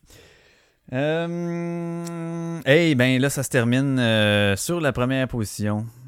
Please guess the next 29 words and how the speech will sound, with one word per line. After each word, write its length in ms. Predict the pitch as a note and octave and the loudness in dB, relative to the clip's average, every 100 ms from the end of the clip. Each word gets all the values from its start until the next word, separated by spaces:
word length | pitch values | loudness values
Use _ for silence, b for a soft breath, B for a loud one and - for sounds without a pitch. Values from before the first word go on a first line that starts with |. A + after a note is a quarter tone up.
| C3 C3+ - _ _ _ - | -20 -20 -20 _ _ _ -6
Ben 220 | A2+ B2 | -2 0
oui, 280 | A2 A2 A2+ | 0 0 -2
ça 120 | A2+ | -6
se 80 | G#2 | -6
termine 340 | A2+ B2 D3 - | -4 -2 -4 -4
avec 480 | G2+ A2+ A#2+ - _ _ _ _ _ _ _ _ _ _ _ - - _ _ - | -2 -2 -4 -12 _ _ _ _ _ _ _ _ _ _ _ -20 -20 _ _ -2
E 80 | |
D 120 | C3+ D3+ | 0 2
D 100 | D3 | 2
N 220 | A2+ F2+ | 2 -2
P, 160 | - _ _ _ _ _ _ _ _ | -8 _ _ _ _ _ _ _ _
qui 100 | - | -10
était, 260 | G2 A2 A#2 | -2 2 4
euh, 920 | G#2+ G2 F#2+ F#2 F#2 F2+ F#2 F2+ F#2 | 4 2 2 2 2 0 0 0 0
huit 240 | F2+ D#3+ C3+ | 0 0 2
votes. 240 | B2+ A#2 A#2+ | 0 -2 -6
Huit 120 | D3+ | -6
votes 180 | C#3 D3+ | -4 -4
E 40 | A#2+ | -2
D 40 | |
D 80 | A2 | -2
N 140 | G#2+ | -2
P, 140 | B2+ C3+ | -4 -4
un 160 | F3 F#3+ | -2 0
de 80 | |
plus 320 | C3+ C#3 D3 - | 0 -2 -6 -4
que 80 | |
le 80 | A#2 | -4
stream. 500 | G2 - A#2+ C3+ G2 | -4 -4 -4 -2 -4